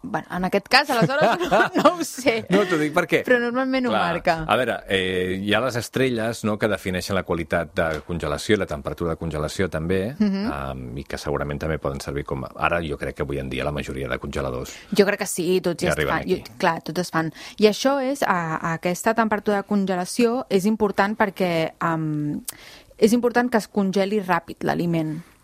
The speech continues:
Speaker 1: És a dir, que quan nosaltres el posem no tardi gaire, perquè si la congelació es fa lenta, si tinguéssim una temperatura més elevada, el, les, la, els cristalls que es formen són més grans, amb més punxes, i això el que fa és trencar més les estructures dels aliments.
Speaker 2: Mhm.
Speaker 1: Què passa amb això? Que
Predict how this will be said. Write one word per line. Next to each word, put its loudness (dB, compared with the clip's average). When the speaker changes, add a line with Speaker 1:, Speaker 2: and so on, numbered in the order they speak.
Speaker 1:
És 2
a 4
dir, 0
que -4
quan -4
nosaltres 0
el 2
posem 2
no 0
tardi 2
gaire, 0
perquè -2
si -4
la 2
congelació 0
es -8
fa 4
lenta, 0
si -2
tinguéssim -4
una -4
temperatura -2
més -2
elevada, 0
el, 4
les, 0
la, 2
els -8
cristalls 2
que 2
es -8
formen 0
són 2
més -2
grans, -2
amb 0
més -4
punxes, 0
i 2
això 2
el -4
que 2
fa 2
és -2
trencar 2
més 0
les 0
estructures 0
dels 0
aliments. 0
Speaker 2:
Mhm. -2
Speaker 1:
Què 8
passa 2
amb 0
això? -2
Que 0